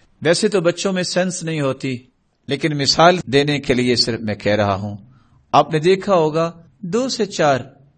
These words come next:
بانٹے بھی کسی بچے کے پاس ہوتے ہیں، وہ بیچارہ ایک اور بانٹا لینے کے لیے اس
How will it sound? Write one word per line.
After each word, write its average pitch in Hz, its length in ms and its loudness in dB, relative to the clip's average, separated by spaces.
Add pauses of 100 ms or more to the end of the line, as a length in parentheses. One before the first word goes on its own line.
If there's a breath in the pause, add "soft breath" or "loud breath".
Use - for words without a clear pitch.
(320)
بانٹے 190 420 4
بھی 190 120 2
کسی 170 240 0
بچے 139 340 2
کے 160 120 0
پاس 139 300 4
ہوتے 113 280 0
ہیں، 165 200 0 (680 loud breath)
وہ 113 80 -8
بیچارہ 185 500 2 (120)
ایک 202 360 2
اور 160 240 4
بانٹا 160 520 0
لینے 190 340 -2
کے 208 140 -10
لیے 226 140 -2 (100)
اس 214 140 -2